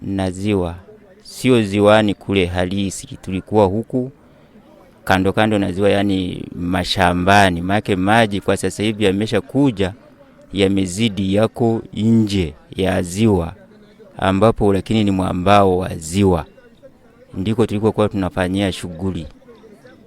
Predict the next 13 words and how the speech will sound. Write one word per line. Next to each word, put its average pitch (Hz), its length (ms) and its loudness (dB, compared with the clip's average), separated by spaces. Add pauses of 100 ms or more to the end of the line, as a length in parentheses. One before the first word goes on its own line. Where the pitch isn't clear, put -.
zetu. 90 600 2 (2000)
Ah, 156 300 6
mimi 175 340 0
kwenye 135 960 2 (580)
hali 139 380 6
yenyewe 139 420 6
ilivyotokea, 123 880 4
maana 113 300 0
tulikuwa 101 360 0
tumesimama 104 1000 -2 (1000)
kwenye 92 260 -4
maji 98 460 0
wote. 117 680 0